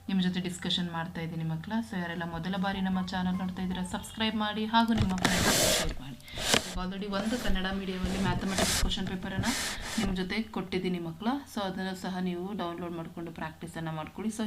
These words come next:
ಇದು ಒಂದು ಸಹ ಇನ್ನೊಂದು ಕ್ವಶನ್ ಪೇಪರ್ ನಿಮ್ಮ ಜೊತೆ ಶೇರ್ ಮಾಡ್ತಾ ಇದ್ದೀನಿ. So ಫಸ್ಟ್ ಮೇನಲ್ಲಿ ಎಂಟು ಮಲ್ಟಿಪಲ್ ಚಾಯ್ಸ್ ಕ್ವೆಶನ್ಸ್ ಇರುತ್ತೆ. ಫಸ್ಟ್ ಕ್ವೆಶ್ಚನ್, ಒಂದು ಮತ್ತು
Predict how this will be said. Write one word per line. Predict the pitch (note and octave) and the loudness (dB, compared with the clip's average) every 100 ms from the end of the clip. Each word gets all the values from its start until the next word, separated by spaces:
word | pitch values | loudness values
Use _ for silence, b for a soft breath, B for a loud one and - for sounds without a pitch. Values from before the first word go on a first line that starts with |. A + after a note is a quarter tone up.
| G#3 | 2
ಇದು | A3+ | 6
ಒಂದು | A3 A3 | 6 6
ಸಹ | - G3+ | 2 -2
ಇನ್ನೊಂದು | G3 F3+ F3+ | -2 -2 -4
ಕ್ವಶನ್ | F#3 F#3+ F#3+ F#3 | -4 -4 -4 -4
ಪೇಪರ್ | F3+ F#3 C#4 B B B B | -4 -2 -4 B B B B
ನಿಮ್ಮ | F#3+ | 0
ಜೊತೆ | F3+ F3 F3+ | 0 0 -2
ಶೇರ್ | - F3 E3 | -2 -4 -6
ಮಾಡ್ತಾ | E3 - E3 | -8 -8 -6
ಇದ್ದೀನಿ. | F3 G#3+ - - B B B B B B B - - - | -2 0 0 -2 B B B B B B B -20 -16 0
So | A#3+ | 4
ಫಸ್ಟ್ | A#3 A3+ A#3 | 6 8 10
ಮೇನಲ್ಲಿ | A3+ A3 A#3 | 12 12 10
ಎಂಟು | G#3+ G#3+ G#3+ | 8 4 4
ಮಲ್ಟಿಪಲ್ | F#3+ G#3 G3 F#3+ | 2 0 -2 0
ಚಾಯ್ಸ್ | F#3 F3+ - | 0 0 0
ಕ್ವೆಶನ್ಸ್ | E3+ F#3 E3 E3+ | 0 2 0 0
ಇರುತ್ತೆ. | E3 E3+ C#4+ - B B | 0 2 2 0 B B
ಫಸ್ಟ್ | A3 A3 - | 2 2 4
ಕ್ವೆಶ್ಚನ್, | A#3 G#3 - F#3+ G#3 C#4 C#4 G#3 F#3 | 2 4 2 2 4 4 4 4 4
ಒಂದು | G#3+ B3 A#3+ | 6 10 10
ಮತ್ತು | A#3 | 10